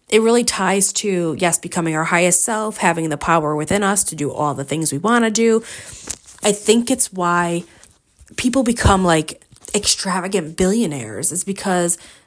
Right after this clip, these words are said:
they were, they probably were born without a veil. Like, I think we've lived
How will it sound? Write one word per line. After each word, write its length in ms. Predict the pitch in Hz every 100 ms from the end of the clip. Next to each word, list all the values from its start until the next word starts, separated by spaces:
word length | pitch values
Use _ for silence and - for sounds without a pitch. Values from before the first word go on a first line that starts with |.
| _ _ _ -
they 200 | 196 214
were, 200 | 226 226
they 140 | 196 220
probably 480 | 240 220 202 196 180
were 140 | 175
born 320 | 170 190 196
without 420 | 175 170 170 147
a 40 | 160
veil. 440 | 170 143 92 180 - -
Like, 160 | 175 -
I 120 | 190
think 280 | 196 233 196
we've 360 | 185 202 214 196
lived 580 | 202 196 151 156 165